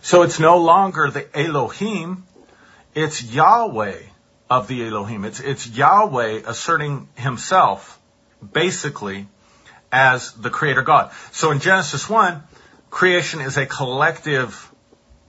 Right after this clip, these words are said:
effort among the Elohim, among the gods, but in Genesis two, verse four, it's Yahweh single-handedly creating.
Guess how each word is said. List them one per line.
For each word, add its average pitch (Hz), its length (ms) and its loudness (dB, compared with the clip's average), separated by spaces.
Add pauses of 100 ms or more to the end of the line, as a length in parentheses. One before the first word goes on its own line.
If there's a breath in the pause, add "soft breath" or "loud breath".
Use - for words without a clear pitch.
(100)
effort 185 480 2 (600)
among 147 300 4
the 131 260 0
Elohim, 170 800 4 (140)
among 135 240 -2
the 123 80 -6
gods, 160 480 2 (480 loud breath)
but 151 400 2
in 139 400 -4 (160)
Genesis 151 640 -4
two, 156 560 -6
verse 135 320 0
four, 170 480 0 (360 soft breath)
it's 147 300 -2
Yahweh 147 720 2
single-handedly 143 1120 -6 (1000)
creating. 120 440 2